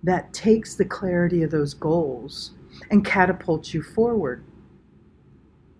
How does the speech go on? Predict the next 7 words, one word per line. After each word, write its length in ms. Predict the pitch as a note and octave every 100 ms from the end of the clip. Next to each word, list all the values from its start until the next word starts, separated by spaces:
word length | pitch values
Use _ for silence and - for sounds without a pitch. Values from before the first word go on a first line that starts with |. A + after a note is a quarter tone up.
| _ _ _ - - -
And 120 | G#3
then 160 | G#3+ G#3+
something 760 | - A#3 A#3+ A#3+ A3 F#3+ F3+
that 600 | D#3 D3+ C#3 C3+ - - - -
a 80 | D#3
lot 340 | D#3 D#3 E3+
of 300 | E3 D3+ C#3+